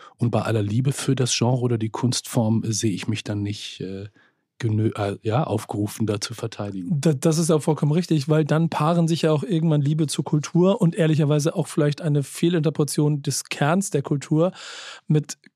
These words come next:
Speaker 2: gesellschaftlichen, was denn, d-, d-, Grundsätzen, die einfach nicht zu diskutieren sind. Und wenn das an, an einer Stelle nicht zusammenpasst, dann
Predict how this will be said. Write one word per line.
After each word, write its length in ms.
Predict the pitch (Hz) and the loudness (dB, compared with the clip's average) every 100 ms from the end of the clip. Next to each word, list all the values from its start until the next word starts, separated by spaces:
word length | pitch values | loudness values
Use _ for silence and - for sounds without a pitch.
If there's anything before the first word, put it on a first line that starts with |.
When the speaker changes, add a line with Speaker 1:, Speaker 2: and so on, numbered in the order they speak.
| - | -2
Speaker 2:
gesellschaftlichen, 1040 | 151 156 170 165 - 151 156 151 147 131 _ _ _ _ _ _ _ _ _ _ | 2 2 2 0 0 0 2 2 2 0 _ _ _ _ _ _ _ _ _ _
was 140 | - 120 | -10 -4
denn, 200 | 147 135 - _ _ _ | -2 -4 -8 _ _ _
d-, 60 | - 208 _ _ - | -20 -20 _ _ -16
d-, 140 | 214 - _ | -14 -14 _
Grundsätzen, 1800 | - - 151 214 220 _ _ _ _ - - 165 156 - - 160 202 - - _ - | -10 0 4 2 0 _ _ _ _ -12 -2 0 0 0 0 2 2 -2 -16 _ -2
die 140 | 160 | 0
einfach 160 | 151 147 | 2 2
nicht 160 | 151 | 2
zu 80 | 165 | 0
diskutieren 540 | 143 - 151 180 165 | -2 -2 -2 2 2
sind. 240 | 143 131 135 | 2 0 -2
Und 240 | 196 139 | 0 2
wenn 160 | 147 139 | 2 2
das 240 | 156 - | 2 0
an, 380 | 175 156 151 160 | 0 0 0 0
an 160 | 156 156 | -2 0
einer 240 | 147 151 | 0 0
Stelle 260 | - 151 143 | 0 2 2
nicht 160 | 143 | 0
zusammenpasst, 640 | - 147 165 170 135 - 147 | -2 0 0 0 -2 -2 0
dann 220 | 147 | 0